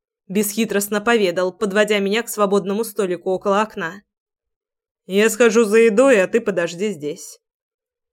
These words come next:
Демьян наклонился, прошептав у самого моего уха: "В противном случае поймаю, затащу в туалет и полакомлюсь твоей аппетитной задницей.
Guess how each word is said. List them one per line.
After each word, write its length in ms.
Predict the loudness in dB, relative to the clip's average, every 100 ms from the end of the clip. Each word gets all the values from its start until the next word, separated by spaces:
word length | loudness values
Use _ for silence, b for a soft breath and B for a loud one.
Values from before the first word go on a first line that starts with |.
| _
Демьян 560 | -4 0 2 2 2 0
наклонился, 720 | 0 0 0 -2 -6 -8 -10
прошептав 640 | -4 -4 -2 -4 -4 -6
у 60 | -6
самого 380 | -6 -4 -4 -2
моего 300 | 0 2 2
уха: 500 | 2 -2 -8 -10 -12 _ _ _ _ _ _ _ _ _
"В 140 | _ _
противном 760 | -2 0 0 0 2 2 0
случае 680 | -2 -4 -4 -4 -8 -8 -8
поймаю, 960 | -6 -2 0 0 -2 -6 -8 -14 -20 -20 _ _ _ _ _ -4
затащу 640 | 0 2 2 2 2 0
в 80 | -2
туалет 580 | 0 2 4 4 2 -2
и 40 |
полакомлюсь 760 | -6 -4 -2 -4 -6 -8 -10 -10
твоей 360 | -6 -2 -2
аппетитной 580 | -4 -8 -12 -10 -8 -8
задницей. 880 | -8 -12 -12 -18 -18 -20 -20 _